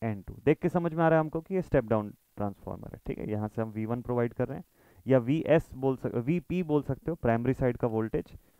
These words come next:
और इसको आप वी एस बोल सकते हो, secondary side का voltage, ठीक है? Supply current जो आप यहाँ से provide कर रहे हैं, this is I one, और induced current यहाँ से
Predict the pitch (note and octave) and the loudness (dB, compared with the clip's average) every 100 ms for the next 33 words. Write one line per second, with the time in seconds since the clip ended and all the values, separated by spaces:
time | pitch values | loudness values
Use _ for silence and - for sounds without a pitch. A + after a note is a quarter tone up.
0 | _ - A#2 A#2 - B2 D3+ A#2 C#3+ D#3 | _ -2 0 0 -4 -4 -4 -2 6 6
1 | A2 G2 F#2 - - G2 - A#2 B2 A#2 | 6 -2 -8 -10 -10 -12 -4 -2 -2 -2
2 | A2 G2 - F2+ F2+ - - - _ _ | -2 -4 -4 -10 -10 -14 -16 -20 _ _
3 | _ _ - C3 F#3 - - _ - C3 | _ _ -8 -4 -4 -6 -14 _ -2 2
4 | D3+ F3+ F#3 F#3 F3+ F3+ E3 F3 F3 D#3+ | 6 6 6 4 6 6 6 2 2 2
5 | D#3+ D#3+ D#3 E3 F3 D3 B2+ D3 - - | 4 4 4 2 2 -2 -2 -4 -4 0
6 | A#2 A#2+ E3 D#3 - _ _ _ _ _ | 0 0 -6 -10 -20 _ _ _ _ _
7 | _ _ _ _ _ _ _ _ _ _ | _ _ _ _ _ _ _ _ _ _
8 | A2 A2 A2+ - B2 C3+ D3+ - C#3 C3+ | -2 0 0 0 -2 -2 -2 0 0 2
9 | C3 B2 B2 F3 | 2 0 -2 -4